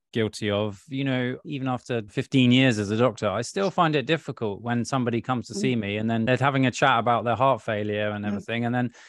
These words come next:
Speaker 1: it's hard to sort of change tack and say, you know, "I think we need to talk about, you know, D N A C P Rs and advanced care planning."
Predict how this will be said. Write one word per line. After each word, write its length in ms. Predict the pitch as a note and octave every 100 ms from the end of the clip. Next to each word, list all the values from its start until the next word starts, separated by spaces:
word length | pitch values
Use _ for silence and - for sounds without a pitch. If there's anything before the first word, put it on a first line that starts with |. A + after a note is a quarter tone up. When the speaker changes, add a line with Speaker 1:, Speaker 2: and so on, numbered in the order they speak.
| _ -
Speaker 1:
it's 140 | -
hard 220 | G3 F#3+
to 80 | D3
sort 180 | F#3 D#3+
of 80 | -
change 260 | D3+ C#3+
tack 220 | - E3
and 100 | A#2+
say, 260 | - C3 A#2+
you 100 | C#3
know, 120 | B2+
"I 100 | A2
think 220 | - C3+
we 100 | A2+
need 160 | B2 A#2+
to 80 | -
talk 240 | B2+ A2+
about, 340 | G#2+ A2+ G#2+ - -
you 200 | - C#3
know, 100 | A2
D 180 | A2 A#2+
N 120 | A#2
A 100 | A2+
C 180 | - A2+
P 160 | A#2
Rs 300 | B2 B2+ B2
and 180 | A2+ A2+
advanced 400 | A#2+ A2 B2+ G#2+
care 180 | - A2+
planning." 680 | - C#3 C3 A2 C#3 -